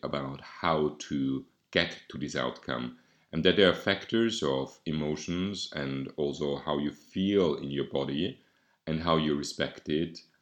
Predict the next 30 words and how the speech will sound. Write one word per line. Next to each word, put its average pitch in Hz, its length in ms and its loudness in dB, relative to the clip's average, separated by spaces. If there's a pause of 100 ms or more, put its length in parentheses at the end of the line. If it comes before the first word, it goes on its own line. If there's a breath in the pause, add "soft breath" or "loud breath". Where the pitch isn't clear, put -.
(300)
are 73 340 0
important 95 540 -4
factors 71 640 -4
for 78 180 -2
the 76 80 -6
success - 840 -2 (180)
of 80 320 0
your 73 140 -2
project. - 640 -6 (1300)
Thanks 156 200 4
so 180 80 4
much 160 180 6
for 127 140 4
listening. 85 580 0 (420)
I 78 100 2
hope 82 180 2
you 87 80 2
enjoyed 80 300 2
this - 100 -12
podcast, 78 640 -2
and 67 280 -4
I 67 120 0
hope 71 180 -4
you - 60 -6
join 80 280 2
me 78 300 0
again 73 440 -2 (120)
next - 300 -4
week, 87 280 -2
Thursday. 71 640 -2